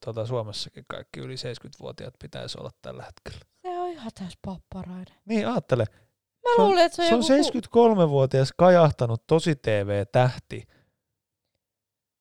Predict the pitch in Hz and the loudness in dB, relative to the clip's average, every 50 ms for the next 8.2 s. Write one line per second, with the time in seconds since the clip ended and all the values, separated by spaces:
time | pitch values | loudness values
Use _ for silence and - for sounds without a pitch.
0 | _ _ _ _ _ _ _ _ _ _ _ _ _ _ _ _ _ _ _ _ | _ _ _ _ _ _ _ _ _ _ _ _ _ _ _ _ _ _ _ _
1 | _ _ _ _ _ _ _ _ - 185 180 165 156 - - - 165 - 170 175 | _ _ _ _ _ _ _ _ -8 -6 -4 -4 -4 -6 -10 -12 -6 -2 0 0
2 | 175 175 165 _ _ _ _ _ _ _ - - 208 208 190 170 156 151 - - | 0 -2 -4 _ _ _ _ _ _ _ -2 -2 -2 0 0 0 -2 -2 -4 -6
3 | - - 156 151 247 247 262 277 262 220 190 190 180 - 180 175 190 208 233 - | -8 -6 -4 0 2 2 4 6 4 4 2 0 -2 0 0 0 0 -4 -4 0
4 | - 170 156 - - 185 190 180 165 - - 131 143 147 87 - - - 151 - | 0 0 0 0 0 2 2 2 2 0 -2 -8 -10 -10 -12 -12 -12 -14 -10 -8
5 | 175 151 135 - - - - - 147 170 180 185 - - - 95 139 - - - | -8 -8 -8 -10 -12 -14 -10 -8 -6 -6 -6 -6 -6 -8 -8 -8 -8 -10 -10 -14
6 | 170 - _ _ _ - - - 185 254 208 - 160 160 165 165 156 147 139 131 | -16 -16 _ _ _ -12 -4 -2 -2 0 4 4 6 8 10 10 10 10 10 8
7 | 127 127 127 123 - 175 165 147 127 123 123 127 135 139 139 135 131 123 113 113 | 6 4 2 4 6 6 6 8 6 4 4 4 4 6 6 6 4 4 2 2
8 | 107 107 107 104 | 0 0 -2 -4